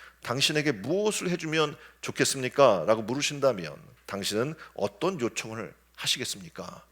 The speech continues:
라는 이런 질문이었어요. 그때 이제 이게 굉장히 유명한 말로 남겨져 있는데 이 병사는 굉장히 유명한 이 말을 해요. 뭐냐면 오직 나에게 내일을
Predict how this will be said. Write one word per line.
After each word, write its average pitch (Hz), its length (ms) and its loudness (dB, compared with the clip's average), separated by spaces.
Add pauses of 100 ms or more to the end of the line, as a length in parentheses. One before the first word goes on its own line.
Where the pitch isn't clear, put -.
라는 92 200 -12
이런 98 180 -8
질문이었어요. 90 720 -8 (800)
그때 123 320 4 (300)
이제 101 120 -4
이게 95 200 -4
굉장히 107 380 -4
유명한 95 600 -2 (880)
말로 95 240 -6
남겨져 90 460 -6
있는데 78 480 -4 (240)
이 117 80 -10
병사는 104 480 -4
굉장히 101 300 -4
유명한 101 420 -4
이 85 40 -10
말을 80 360 -8
해요. 73 240 -10
뭐냐면 92 380 -6 (500)
오직 120 460 -2 (340)
나에게 90 520 -6 (560)
내일을 92 560 -4